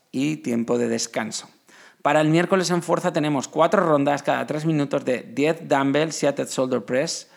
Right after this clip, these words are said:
con un R P E de ocho, eh, diez, eh, y diez, es decir, veinte repeticiones en total de seated hammer curl alternos. Y después tenemos tres rondas cada dos minutos de seis a ocho dips,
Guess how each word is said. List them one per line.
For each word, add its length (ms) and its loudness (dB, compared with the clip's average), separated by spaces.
con 180 2
un 480 2
R 280 4
P 140 0
E 100 2
de 120 2
ocho, 420 0
eh, 440 0
diez, 560 0
eh, 340 -2
y 140 2
diez, 400 4
es 120 0
decir, 280 0
veinte 260 2
repeticiones 520 0
en 80 -2
total 300 -2
de 120 -2
seated 460 -2
hammer 480 -4
curl 320 0
alternos. 760 -2
Y 80 -4
después 320 0
tenemos 340 0
tres 200 2
rondas 380 -2
cada 200 0
dos 160 -2
minutos 340 -2
de 120 -6
seis 260 -4
a 80 0
ocho 240 -6
dips, 440 -4